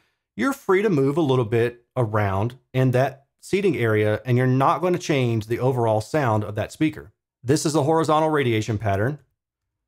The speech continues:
And I just wanted to note that this does narrow up in frequency. It's very similar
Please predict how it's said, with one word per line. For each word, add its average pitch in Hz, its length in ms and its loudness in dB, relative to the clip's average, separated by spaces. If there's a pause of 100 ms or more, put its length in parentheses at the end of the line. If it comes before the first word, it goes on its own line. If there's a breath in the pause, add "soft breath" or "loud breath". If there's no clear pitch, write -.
(380)
And 127 100 2
I 131 60 4
just 147 160 -4
wanted 160 220 2
to 160 120 -2
note 165 380 2
that 123 420 0
this 120 240 0
does 135 400 -2
narrow 180 320 2
up 147 340 -2
in 131 120 0
frequency. 107 680 -4 (300 soft breath)
It's 131 180 -2
very 151 300 2
similar 147 680 0